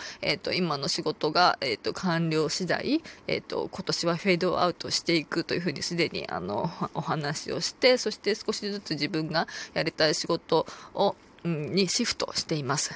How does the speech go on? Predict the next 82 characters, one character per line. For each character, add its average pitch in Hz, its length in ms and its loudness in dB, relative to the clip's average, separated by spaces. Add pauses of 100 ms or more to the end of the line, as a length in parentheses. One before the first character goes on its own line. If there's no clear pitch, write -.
(100)
そ - 140 2
れ 226 40 8
で 214 120 6
今、 208 300 4 (360)
要 196 160 6
は 135 80 6
ダ 165 140 6
ブ 175 120 4
ル 180 120 4
ワ 170 160 4
ー - 40 -12
ク、 131 280 -2 (580)
プ 233 80 4
ラ 185 120 10
ス - 180 -2
家 202 160 0
事 147 180 -4
が 131 140 0
あ - 20 4
っ 143 40 -4
て、 - 200 -2
ま 160 120 2
あ、 - 20 -10
ト - 120 -2
リ 175 100 4
プ 185 140 0
ル 165 100 4
ワ 170 140 8
ー - 20 -2
ク 151 120 -4
み 147 80 -6
た 139 160 2
い 143 60 0
な 139 120 -4
感 151 300 -2
じ 156 140 -4
で、 214 200 6
も 165 100 2
う 151 40 -2
す - 140 -4
ご 175 180 4
い 151 100 4
今、 120 260 -2 (120)
も 175 140 4
が 175 100 4
き 165 140 -2
な 156 100 2
が 113 120 0
ら、 123 80 2
め 151 100 -2
ち - 120 0
ゃ - 60 2
め 208 80 8
ち - 140 6
ゃ - 80 6 (220)
時 - 160 -2
間 196 220 6
と 185 120 4
格 - 260 -2
闘 190 180 4
し 180 140 2
な 180 140 4
が 160 120 4
ら、 123 240 2
え 127 240 -4
っ - 60 -20
と、 104 280 0 (800)
か-、 175 140 4 (140)
働 156 460 4
い 147 80 -4
て 165 80 2
い 160 100 2
る 170 120 2
ん 175 60 0
で - 80 -4
す - 120 -6
け - 80 -8
れ - 120 -8
ど - 100 -6
も、 190 240 2 (440)
う 165 60 -6
ん、 135 180 -10